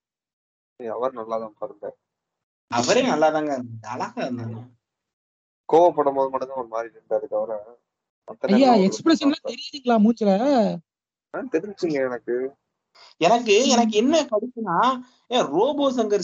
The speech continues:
Speaker 2: செ-, செத்து கிடக்கா வந்து சிரிச்சுக்கிட்டு இருப்பாங்க அந்த ஆள் மட்டும். கடுப்பா இருந்துச்சு எனக்கு.
Speaker 3: <laughs>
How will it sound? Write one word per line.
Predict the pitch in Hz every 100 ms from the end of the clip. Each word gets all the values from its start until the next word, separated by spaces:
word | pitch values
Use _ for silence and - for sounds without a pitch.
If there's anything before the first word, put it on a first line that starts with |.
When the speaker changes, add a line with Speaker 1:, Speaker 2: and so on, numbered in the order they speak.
| 180
Speaker 2:
செ-, |
செத்து | 170 202 202 - 339
கிடக்கா | 247 294
வந்து | 240 311 -
சிரிச்சுக்கிட்டு | 247 339 349 226
இருப்பாங்க | 190 170
அந்த | 147 139
ஆள் | 151
மட்டும். | 147 123 127 127 123 123
கடுப்பா | - 185 180
இருந்துச்சு | 254 208 165
எனக்கு. | 135 123 120 113 -
Speaker 3:
<laughs> | - -